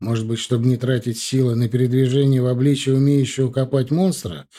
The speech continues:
удастся просто в бесплотном виде передвигаться под землей?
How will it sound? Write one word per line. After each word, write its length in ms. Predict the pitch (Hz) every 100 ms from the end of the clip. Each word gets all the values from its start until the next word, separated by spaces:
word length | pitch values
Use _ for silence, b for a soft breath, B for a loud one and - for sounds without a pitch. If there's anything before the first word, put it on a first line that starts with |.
| B
удастся 480 | - 110 113 - -
просто 420 | - 113 113 -
в 80 | 113
бесплотном 560 | 110 110 - 131 127 139
виде 280 | 185 208 135
передвигаться 720 | 120 117 127 117 104 - 87
под 160 | 107
землей? 500 | 104 123 117 87 73